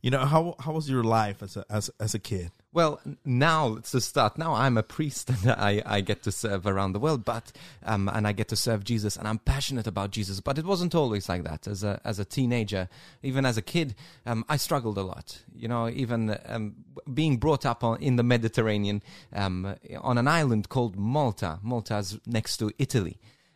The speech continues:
Speaker 2: Um, uh, Malta is a, is a beautiful island. It's a Catholic country, ninety-eight percent Catholic. But,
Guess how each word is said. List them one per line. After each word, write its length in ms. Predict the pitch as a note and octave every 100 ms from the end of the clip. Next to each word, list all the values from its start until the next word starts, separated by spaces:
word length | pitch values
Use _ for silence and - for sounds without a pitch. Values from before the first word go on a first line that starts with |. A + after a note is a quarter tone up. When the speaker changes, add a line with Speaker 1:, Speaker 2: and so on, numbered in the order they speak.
| _
Speaker 2:
Um, 240 | C#3+ C3 B2+
uh, 140 | D#3 D#3+ F3 D#3
Malta 420 | G3 G#3 F#3+ F3+
is 160 | D3 C3
a, 100 | C3+
is 140 | B2+ B2+
a 40 |
beautiful 480 | B2 F#3+ D3 C#3+ A2
island. 440 | G2+ B2+ C3+ D3
It's 140 | A2+ -
a 40 |
Catholic 520 | - G#3+ G#3+ D3+ -
country, 340 | - D#3 C#3 G#2
ninety-eight 880 | C3 F#3 D3+ C#3 C3 - D#3 - - - _ _
percent 440 | - A2+ B2+ A2 -
Catholic. 480 | G#2+ G#2 - - -
But, 300 | C#3+ -